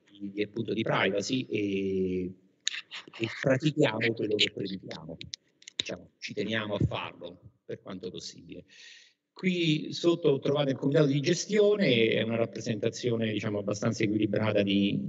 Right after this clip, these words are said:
ingegneria informatica e informatica, nord e sud, sedi grandi e sedi un po' più piccole, e, e questo è tutto. Quali sono le linee di lavoro su cui, su cui stiamo operando?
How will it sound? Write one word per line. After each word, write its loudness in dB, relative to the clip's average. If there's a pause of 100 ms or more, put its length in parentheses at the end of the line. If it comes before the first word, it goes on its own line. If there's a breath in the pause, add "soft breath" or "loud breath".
ingegneria 4
informatica 4
e 2
informatica, 6
nord 4
e 4
sud, 4 (320 loud breath)
sedi 2
grandi 4
e 2
sedi 2
un 0
po' 0
più 0
piccole, 0 (480 loud breath)
e, 0
e 0
questo 2
è 2
tutto. 0 (720 loud breath)
Quali 6
sono 4
le 4
linee 2
di 2
lavoro 6
su -2
cui, 4
su -6
cui -2
stiamo 2
operando? 4